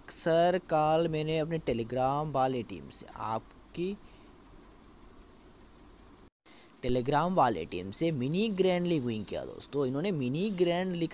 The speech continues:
तक विन कर लिया दोस्तों। देखिए, एक लाख साठ हज़ार इन्होंने विन किया एक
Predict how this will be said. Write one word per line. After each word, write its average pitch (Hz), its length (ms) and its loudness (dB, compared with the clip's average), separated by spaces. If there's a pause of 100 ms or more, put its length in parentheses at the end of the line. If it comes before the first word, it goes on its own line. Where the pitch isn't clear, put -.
तक 247 140 -4
विन 139 180 -4
कर 107 160 -4
लिया 76 180 -6
दोस्तों। - 440 -18
देखिए, 127 300 -6 (1040)
एक 170 320 0
लाख 147 340 4
साठ 107 400 -4
हज़ार 147 340 2
इन्होंने 147 240 -2
विन 143 220 -2
किया 139 260 -4 (400)
एक 165 160 4